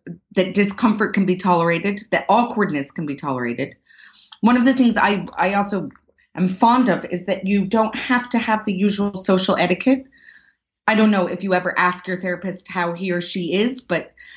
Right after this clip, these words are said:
you certainly don't have to. You can, you can start right in. You can begin by describing a twig you found on the street. You can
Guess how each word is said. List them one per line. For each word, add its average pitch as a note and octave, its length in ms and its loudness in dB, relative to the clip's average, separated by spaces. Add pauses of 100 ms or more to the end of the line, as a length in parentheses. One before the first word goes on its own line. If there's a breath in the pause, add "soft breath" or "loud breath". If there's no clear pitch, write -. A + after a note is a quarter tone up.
(400 loud breath)
you G3+ 100 4
certainly A3+ 340 2
don't G#3 220 -2
have B3+ 280 0
to. - 140 -4
You C#3 140 -4
can, G#3+ 300 0
you G#3+ 140 -4
can C4 180 2
start G3+ 440 0
right F#3+ 180 0
in. A3 260 2
You D3 100 0
can F#3+ 340 0
begin A3+ 480 2
by G3+ 180 0
describing G3+ 640 -2
a F#3 80 -4
twig A3 340 0
you F#3 120 -4
found F3+ 300 -2
on F3+ 100 -2
the F3+ 60 -2
street. - 440 -2
You E3+ 160 -8
can E3+ 320 -2